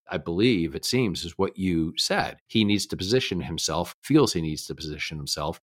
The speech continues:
to the right of Trump. He's doing similar things on abortion and the six-week ban in Florida. At the same time, one of my questions is, to what extent will the people of Florida continue to support that type of activity?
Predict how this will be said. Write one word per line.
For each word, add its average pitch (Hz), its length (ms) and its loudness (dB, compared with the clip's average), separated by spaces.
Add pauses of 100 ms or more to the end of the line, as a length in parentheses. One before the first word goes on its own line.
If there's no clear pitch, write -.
to 120 100 2
the 95 120 2
right 95 360 2 (100)
of 95 140 -8
Trump. 120 400 0 (160)
He's - 320 -2
doing 87 320 2
similar 87 360 2
things 85 400 0
on 80 380 -2 (160)
abortion 87 720 2 (200)
and 92 160 -4
the 80 60 -2
six-week - 560 -2
ban 85 500 -4
in 82 140 -8
Florida. 107 440 0 (280)
At 156 160 0
the - 80 0
same 135 240 4
time, 156 300 2
one 98 120 0
of 98 60 -2
my 139 140 0
questions 90 580 -2
is, 90 280 0 (160)
to 143 120 2
what 175 200 6
extent 139 520 4 (140)
will 117 180 6
the 104 80 2
people 123 400 4
of 92 60 2
Florida 107 580 6 (140)
continue 120 580 2
to 107 160 -4
support 104 600 2 (160)
that 104 200 0
type 110 300 -2
of 92 140 -4
activity? 87 760 -4